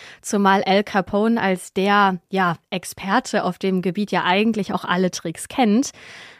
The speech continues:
Aber Victor ist ja schlau. Das haben wir ja auch alle schon gelernt. Der ist pfiffig und, ähm, sein Plan ist jetzt der folgende, den er auch übrigens, also den er auch genauso umsetzt.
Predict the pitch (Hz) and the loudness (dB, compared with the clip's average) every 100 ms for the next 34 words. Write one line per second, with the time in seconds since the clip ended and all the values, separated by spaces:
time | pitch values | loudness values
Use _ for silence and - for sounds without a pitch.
0 | _ 220 262 277 240 - 320 233 - 175 | _ -2 2 2 2 2 2 2 0 0
1 | - 160 170 233 427 - _ 196 185 202 | 0 2 4 4 2 0 _ -2 2 2
2 | 190 180 170 175 - 226 262 - 269 262 | 2 4 4 2 2 2 2 2 2 4
3 | 262 254 262 330 - 190 190 - - 214 | 6 6 6 4 4 2 2 -6 -2 -2
4 | - 294 370 - - 214 208 202 - 214 | 2 2 2 -2 -2 2 2 2 2 2
5 | 202 202 202 - - - 226 254 - 269 | 4 4 2 -2 -18 -4 0 2 2 2
6 | 247 240 214 - 185 - 208 175 160 156 | 2 0 0 0 -2 2 2 2 -2 -2
7 | 185 185 185 - 190 190 185 190 190 190 | 2 4 2 0 -4 -4 -4 0 0 2
8 | 196 185 190 185 180 175 185 190 233 - | 2 2 0 0 0 0 0 2 0 0